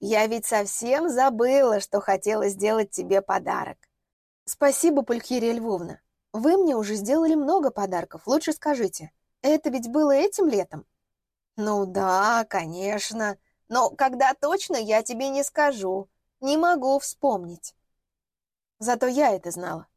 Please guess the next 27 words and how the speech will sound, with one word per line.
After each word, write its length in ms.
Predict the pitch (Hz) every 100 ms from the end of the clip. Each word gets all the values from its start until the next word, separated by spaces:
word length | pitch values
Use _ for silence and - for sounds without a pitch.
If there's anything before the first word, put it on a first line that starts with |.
| _ _ _ _ _ _
В 80 | -
тот 200 | 269 226
день, 300 | 294 381 392 _ _ _
когда 280 | 233 254
к 60 | 302
ней 140 | 247
приходил 400 | 226 220 233 277
Станишевский, 800 | - 220 214 - 370 - - 175 _ _ _
Пульхерия 500 | - 233 - 311 269
Львовна 340 | 247 320 339 226
смотрела 460 | - 214 294 320
по 100 | -
телевизору 560 | 196 214 226 320 294 277
военно-морской 800 | 220 214 330 302 254 233 - 262
парад. 340 | 220 196 165 _ _ _ _ _ _ _ -
Значит, 400 | 226 240 233 226
это 160 | 214
было 360 | 208 254 185 - _ _ -
двадцать 480 | 220 262 320 -
шестого 400 | - 240 269 240 226
июля, 380 | 185 190 160 _ _ _ -
в 140 | 214
день 240 | 226 285
военно-морского 800 | 247 226 226 233 220 226 - 220
флота. 460 | 220 233 208 - - _ _ _ _ _ _
Но 220 | 196 220
тогда... 580 | 202 202 196 220 214